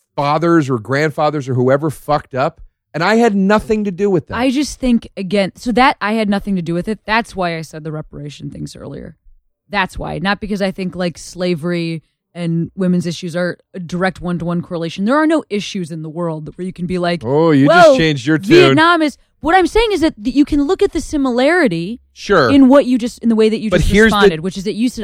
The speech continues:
Speaker 2: "I didn't do it."
Speaker 1: But
Speaker 2: And I
Speaker 1: here's
Speaker 2: would
Speaker 1: the
Speaker 2: say
Speaker 1: difference between
Speaker 2: that I would
Speaker 1: reparations
Speaker 2: just go back to the same point I just made, which is that you have to do the most good.
Speaker 1: Right.
Speaker 2: And so if one guy has to stand in the corner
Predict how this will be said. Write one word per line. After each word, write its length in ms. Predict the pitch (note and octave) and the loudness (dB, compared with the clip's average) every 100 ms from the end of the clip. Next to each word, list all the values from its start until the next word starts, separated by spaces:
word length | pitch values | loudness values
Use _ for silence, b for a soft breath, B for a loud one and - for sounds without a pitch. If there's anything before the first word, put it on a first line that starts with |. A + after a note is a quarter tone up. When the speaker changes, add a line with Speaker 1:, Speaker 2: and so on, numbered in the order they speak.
| - | -2
Speaker 2:
"I 160 | A3 | 0
didn't 260 | A3 G#3 F3+ | 2 0 -2
do 200 | D#3+ D3 | -6 -8
it." 180 | G2 - _ _ _ - | -8 -12 _ _ _ 2
Speaker 1:
But 80 | |
Speaker 2:
And 60 | E3+ | 6
I 60 | F3+ | 6
Speaker 1:
here's 120 | A#3 | 6
Speaker 2:
would 100 | - | 6
Speaker 1:
the 100 | G#3+ | 4
Speaker 2:
say 160 | F#3+ G3+ | 4 6
Speaker 1:
difference 240 | G3+ C#4+ | 6 2
between 340 | C#4+ - E3+ D#3+ | -2 -2 0 2
Speaker 2:
that 180 | D#3+ B3+ | 2 4
I 360 | D#3+ D#3+ B3+ | 2 4 4
would 180 | D4 D4 | 2 2
Speaker 1:
reparations 40 | |
Speaker 2:
just 220 | D4 C#4+ - | 0 -2 -2
go 120 | B3 | 0
back 280 | B3 C#4 - | 2 2 -2
to 100 | - | -10
the 80 | |
same 240 | A3+ C4 A#3+ | -4 0 2
point 180 | C4+ B3+ | 2 0
I 40 | |
just 180 | G#3+ - | 0 0
made, 180 | C4 F4 | 0 0
which 120 | C#4 | -4
is 80 | A#3 | -6
that 120 | A#3+ | -6
you 100 | A#3 | -2
have 180 | A3+ C#4 | -2 -2
to 80 | - | -4
do 100 | A3+ | -4
the 80 | A3 | 0
most 320 | G#3 G3+ - | 0 -2 -6
good. 240 | G3 D#3+ - _ _ _ | -12 -12 -14 _ _ _
Speaker 1:
Right. 220 | A3+ E3+ - - | 2 2 0 2
Speaker 2:
And 200 | C4+ C4 | 2 4
so 120 | E4+ | 2
if 120 | D4+ | 2
one 320 | A3 D#4 F#4 | 4 4 4
guy 240 | D#4+ D4+ G#3 | 4 4 4
has 180 | G3 G#3 | 0 -6
to 80 | A3 | -8
stand 260 | - C4 | -4 0
in 80 | B3+ | 0
the 80 | A#3 | -2
corner 420 | - B3 A#3 F#3 | -2 0 0 -2